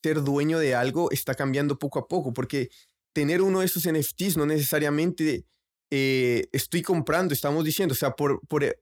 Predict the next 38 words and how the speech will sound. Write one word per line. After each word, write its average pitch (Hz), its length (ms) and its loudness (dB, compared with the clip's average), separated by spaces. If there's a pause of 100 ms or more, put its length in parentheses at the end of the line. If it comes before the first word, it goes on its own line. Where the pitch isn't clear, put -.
(140)
o 143 80 -2
sea, 139 160 -2
¿por 139 120 -2
qué - 80 -2
nosotros 196 460 0
no 160 160 2
somos 151 640 -2 (240)
como 139 240 0
el 123 180 0
target? 156 440 0 (280)
Porque 143 180 -2
estamos 156 400 -2
acostumbrados 135 840 0
a 139 120 0
que 127 260 -2
nuestro 131 300 -4
significado 135 760 0
de 156 140 0
control 143 760 0 (760)
sea 139 260 0
posesivo, 151 880 -2 (240)
¿de 113 80 -4
acuerdo? 147 280 -2
Sea 143 180 0
porque 160 260 -4
tengo, 147 380 -2
esto 156 280 0
es 131 180 0
mío, 156 200 2
acá 160 220 0
es 160 80 0
material 147 680 0
y 139 300 0
nadie 123 260 0
me 143 100 0
lo 113 100 0
puede 139 180 0
quitar. 131 420 -2